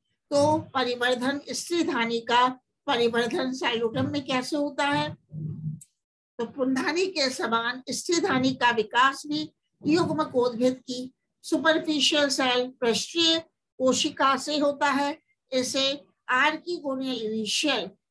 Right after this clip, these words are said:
इसे स्त्रीधानी प्रारंभिक कोशिका कहते हैं। जैसे डायग्राम में देख रहे हो, ये है आर्किगोनियल इनिशियल,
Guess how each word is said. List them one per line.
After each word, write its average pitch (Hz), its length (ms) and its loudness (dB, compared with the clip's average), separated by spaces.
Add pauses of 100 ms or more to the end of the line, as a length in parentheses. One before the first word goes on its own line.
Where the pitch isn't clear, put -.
(120)
इसे 269 480 -2
स्त्रीधानी 262 840 -2 (340)
प्रारंभिक 254 720 2 (180)
कोशिका 262 560 2
कहते 214 440 -2
हैं। 196 260 -6 (300)
जैसे 254 320 0 (340)
डायग्राम 233 360 2
में 285 100 2
देख 294 240 -2
रहे 294 80 0
हो, 294 100 -2
ये 254 160 2
है 269 360 -2 (380)
आर्किगोनियल 240 1040 0 (260)
इनिशियल, 285 580 2